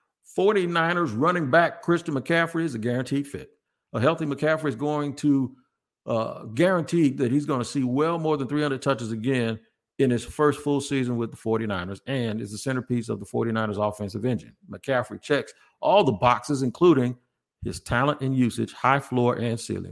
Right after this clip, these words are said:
Run with C M C as the guaranteed fit at number one for a smooth ride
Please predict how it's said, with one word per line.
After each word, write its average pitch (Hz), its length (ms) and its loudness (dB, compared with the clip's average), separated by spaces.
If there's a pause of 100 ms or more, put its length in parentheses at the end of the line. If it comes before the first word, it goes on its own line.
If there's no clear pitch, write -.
Run 175 300 0
with 123 200 0
C 160 240 0
M 131 100 -2
C 156 300 -2
as 127 160 0
the 110 80 -8
guaranteed 143 640 -2
fit 175 340 -2 (300)
at 127 220 -2
number 156 400 4
one 147 420 4 (260)
for 117 180 0
a 110 60 0
smooth 127 440 2
ride 107 460 4